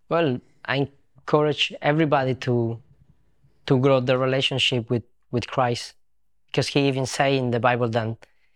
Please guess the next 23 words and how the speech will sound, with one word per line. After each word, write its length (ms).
that 180
they 80
will 140
say, 260
"Lord, 260
Lord, 280
did 200
we 100
not 180
prophesy 680
in 120
your 100
name? 280
Did 220
we 120
not 280
cure 220
the 120
demon 280
possessed 460
in 100
your 100
name?" 300